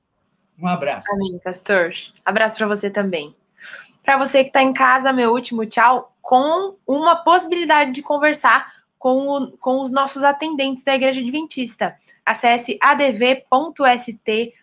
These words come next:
Speaker 2: barra A D V ponto S T barra quero conversar, tá bom, gente? A D V ponto S T barra quero conversar. Lá vai ter gente pra atender você. Lá você pode estudar a Bíblia, você pode, pode fazer pedidos de oração, eles estão preparados pra receber,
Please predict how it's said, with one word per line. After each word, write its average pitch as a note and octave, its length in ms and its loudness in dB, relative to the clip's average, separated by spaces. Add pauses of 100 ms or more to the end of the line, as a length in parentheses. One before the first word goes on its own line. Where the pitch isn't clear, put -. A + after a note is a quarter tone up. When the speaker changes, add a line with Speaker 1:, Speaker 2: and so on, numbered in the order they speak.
(180)
Speaker 2:
barra A3 540 2 (200)
A C4+ 120 4
D C4+ 160 2
V - 20 -
ponto - 0 -
S - 0 -
T - 0 -
barra - 20 -2
quero - 0 -
conversar, A#3 800 -4 (120)
tá F#3+ 100 -14
bom, A#3+ 220 -2
gente? G3+ 420 -10
A A#3 120 0
D A#3 160 -4
V A#3+ 320 -4
ponto B3+ 340 0
S G#3 220 -4
T A3+ 240 -4
barra G#3+ 540 2
quero A#3 300 0
conversar. A3+ 640 -6 (400)
Lá A#3 180 4
vai D4+ 120 2
ter D#4 100 -4
gente D4 220 -6
pra D4+ 120 -2
atender D4+ 280 -4
você. D4 480 -2 (120)
Lá A#3+ 140 2
você A#3 200 -2
pode A3+ 220 0
estudar A#3+ 360 2
a A3+ 60 4
Bíblia, G#3 400 -6 (220)
você A3 180 -8
pode, A3 240 0 (140)
pode A3+ 260 2
fazer A3+ 220 -2
pedidos A#3+ 580 -4
de A3 80 -2
oração, G#3+ 440 0
eles A3+ 180 -2
estão A#3 280 -2
preparados A3 600 0
pra G3+ 140 -8
receber, F#3+ 600 -4